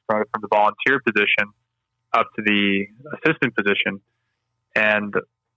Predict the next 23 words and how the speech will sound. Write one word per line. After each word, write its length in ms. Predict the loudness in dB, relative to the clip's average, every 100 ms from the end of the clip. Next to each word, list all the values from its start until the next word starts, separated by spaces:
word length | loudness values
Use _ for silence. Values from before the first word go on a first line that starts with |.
| _ -2
there, 220 | 2 2 0 _ _ -16 -2
just 140 | -2 0
to 60 | 0
give 180 | 0 2
you 120 | 2
context 680 | 2 2 2 0 0 -2 -6
as 60 | -6
well, 400 | 0 2 2 0 _ _ _ _ _ _ _ _ -20 -20 -8
you 140 | -2
know, 180 | 0 0 2
there 140 | 2
had 120 | 2
been, 380 | 2 0 0 -6 _ _ _ _ _ -20 -20 -20 _ _ _ _ _ _ _ _ _ -2
there, 220 | 2 2 4
there 100 | 2
was 140 | 2 0 0
two 100 | 2
groups 280 | 2 0 -2
of 100 | -4
players. 480 | 0 2 4 2 0 -2 -2 0 0
There 100 | 2
was 120 | 2 2
one 280 | 2 2